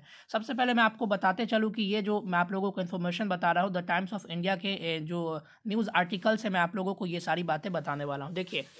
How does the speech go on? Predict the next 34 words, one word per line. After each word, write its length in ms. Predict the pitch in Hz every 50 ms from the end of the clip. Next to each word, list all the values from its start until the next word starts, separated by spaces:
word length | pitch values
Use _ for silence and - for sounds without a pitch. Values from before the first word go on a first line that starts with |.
| - _ _ -
पटना, 280 | 196 190 233 240 240
the 100 | 214 220
Bihar 300 | 190 196 190 190 208 220 208
Public 340 | 233 214 190 220 220 - -
Service 240 | 190 196 214 208 214
Commission, 400 | 208 190 190 180 - 208 202 180
B 80 | 180 175 190
P 80 | 196
S 140 | 190 - -
C 60 | 226
will 180 | 190 190 185 175
now 100 | 175 185 190 180 180
conduct 340 | 170 165 170 190 185 - -
combined 420 | 180 165 165 165 165 190 214 202 - 175
prelim-, 360 | 175 170 165 175 175 - - -
preliminary 580 | 170 175 165 175 180 180 180 190 190 220 202 220 202
test 240 | 190 180 - - -
for 80 | 180 175
the 140 | 175 175 160
various 380 | 160 160 175 196 202 190 -
services 420 | 190 165 160 165 165 214 202 - -
of 220 | 160 160 156 - -
similar 320 | 226 190 196 202 220 220
nature 340 | 202 185 175 170 - 196 180
from 280 | - 196 180 180 170
the 80 | 170 160
sixty-nine 480 | - 180 170 - 214 196 202 214 208 202
combined 480 | 180 165 165 165 175 185 196 190 - 226
examination 680 | 175 180 185 165 160 165 165 170 170 165 - - 139 156
onwards। 380 | 151 147 151 151 147 143 - - - - - - - -
इसका 200 | 202 - - 226
मतलब 340 | 214 220 214 254 269 240 233
ये 100 | 220 202
हुआ 320 | 175 165 180 151 160 185